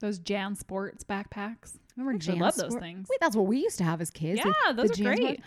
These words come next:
Speaker 1: They
Speaker 2: I
Speaker 1: s-,
Speaker 2: didn't,
Speaker 1: they make some really cute ones.
Speaker 2: I didn't get a new backpack every year. I didn't when I
Speaker 1: I
Speaker 2: was a kid.
Speaker 1: honestly don't remember. I,
Speaker 2: No.
Speaker 1: I'm sure we didn't, but I don't remember. I don't
Speaker 2: No.
Speaker 1: even remember one backpack I ever had.
Speaker 2: So,
Speaker 1: So
Speaker 2: moral of the story,
Speaker 1: <laughs>
Speaker 2: our kids are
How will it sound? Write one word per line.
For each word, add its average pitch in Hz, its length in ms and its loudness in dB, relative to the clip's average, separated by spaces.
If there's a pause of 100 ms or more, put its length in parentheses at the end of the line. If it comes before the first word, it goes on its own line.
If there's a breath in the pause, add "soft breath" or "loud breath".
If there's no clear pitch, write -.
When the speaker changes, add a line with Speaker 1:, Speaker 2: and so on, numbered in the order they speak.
(140 loud breath)
Speaker 1:
They - 80 4
Speaker 2:
I - 20 6
Speaker 1:
s-, 233 60 6
Speaker 2:
didn't, 311 140 4
Speaker 1:
they 262 180 8
make 453 160 -4
some 254 120 0
really 269 200 0
cute 294 180 -6
ones. 175 460 -10 (100)
Speaker 2:
I 196 160 -2
didn't 466 220 2
get 240 160 6
a 202 40 2
new 190 140 4
backpack 165 400 -4
every 160 220 -8
year. 160 320 -8 (240)
I 240 80 -6
didn't 247 260 -4
when 233 100 -4
I - 40 2
Speaker 1:
I - 20 4
Speaker 2:
was 370 80 2
a 381 40 -2
kid. - 20 -2
Speaker 1:
honestly 339 260 -2
don't 294 140 -4
remember. 254 400 -4 (560)
I, 311 180 4
Speaker 2:
No. 220 220 -8
Speaker 1:
I'm 269 140 2
sure 269 240 -2
we 247 100 -4
didn't, 226 480 -6 (880)
but 220 120 2
I 220 80 4
don't 202 160 -2
remember. 120 460 -10
I 233 120 4
don't 269 140 2
Speaker 2:
No. 262 60 2
Speaker 1:
even 247 140 -2
remember 208 340 -4
one 190 140 -4
backpack 180 440 -6
I 170 100 -6
ever 165 180 -6
had. 170 320 -4 (240)
Speaker 2:
So, 302 140 -2
Speaker 1:
So 285 100 4
Speaker 2:
moral 415 240 10
of 320 80 6
the 339 120 10
story, 381 440 12
Speaker 1:
<laughs> - 80 10
Speaker 2:
our 349 120 12
kids 403 300 12
are 392 100 10